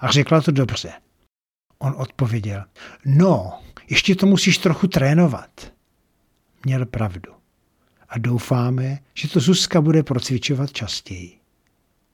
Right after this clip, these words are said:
Vzpomněla jsem si na malého Mojžíše, který se v tak útlém věku musel modlit modlitbu na dobrou noc v paláci sám.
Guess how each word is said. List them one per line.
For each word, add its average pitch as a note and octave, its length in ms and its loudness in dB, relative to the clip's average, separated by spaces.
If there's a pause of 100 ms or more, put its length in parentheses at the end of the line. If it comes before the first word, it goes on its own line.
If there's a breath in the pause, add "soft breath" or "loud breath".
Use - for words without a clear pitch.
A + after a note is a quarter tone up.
(840 soft breath)
Vzpomněla C3 480 2
jsem B2+ 180 0
si C3 160 0
na B2 100 0
malého A#2+ 320 0
Mojžíše, A#2+ 760 -2 (300)
který C3+ 220 0
se D3 140 -2
v - 80 -6
tak - 320 -4
útlém F#3 360 4
věku E3+ 300 2
musel D#3+ 380 2
modlit D3 340 0
modlitbu D3 500 0
na C#3+ 120 0
dobrou C#3 380 2
noc C3 360 -2
v - 140 -18
paláci B2 680 -4
sám. F2 720 -12